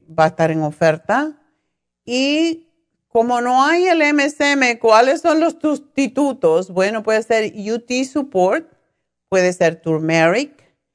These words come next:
Em, esos dos en lugar del Water Away es lo que pueden usar, porque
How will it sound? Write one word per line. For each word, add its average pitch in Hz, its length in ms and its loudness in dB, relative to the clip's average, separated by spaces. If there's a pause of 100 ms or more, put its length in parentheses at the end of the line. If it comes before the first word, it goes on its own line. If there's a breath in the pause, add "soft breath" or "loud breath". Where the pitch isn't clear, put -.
(420)
Em, 170 1000 -2 (960)
esos 214 440 -2
dos 226 440 0 (100)
en 220 220 -4
lugar 185 360 2
del 175 140 0
Water 165 380 2
Away 214 500 2 (400)
es 180 300 -6
lo 170 160 -4
que 165 100 -4
pueden 185 320 -2
usar, 190 520 -2
porque 170 520 -4